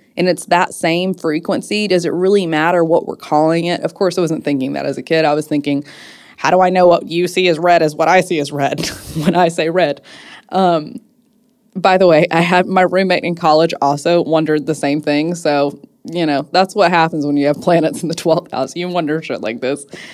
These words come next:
So if you have planet, go look at your birth chart. If you have planets in the twelfth house, then you've probably asked this question as well.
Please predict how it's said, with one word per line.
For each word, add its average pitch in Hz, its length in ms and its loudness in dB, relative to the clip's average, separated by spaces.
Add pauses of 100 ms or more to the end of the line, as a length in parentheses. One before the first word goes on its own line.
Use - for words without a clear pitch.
(140)
So - 120 0
if 185 120 2
you 240 100 6
have 254 140 4
planet, 240 420 2
go 226 180 6
look 247 180 4
at 220 60 -2
your 226 120 2
birth 196 220 0
chart. 170 280 4
If 175 100 -8
you 208 80 4
have 208 140 2
planets 196 320 0
in 180 80 -4
the 160 60 -6
twelfth 160 300 0
house, 156 320 2
then 147 300 -4 (1040)
you've 165 240 -4
probably 151 600 2 (220)
asked 147 300 0
this 147 140 -6
question 139 400 -4
as 131 100 -8
well. 120 300 -6